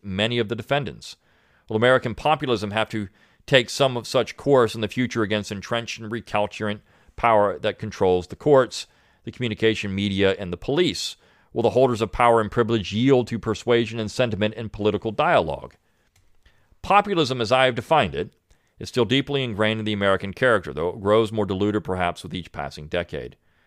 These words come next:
It is always faced with John Taylor's dilemma, which means its successes will always be temporary and limited.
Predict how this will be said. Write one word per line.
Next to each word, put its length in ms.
It 60
is 100
always 280
faced 300
with 120
John 240
Taylor's 320
dilemma, 380
which 240
means 220
its 100
successes 580
will 140
always 260
be 140
temporary 640
and 140
limited. 420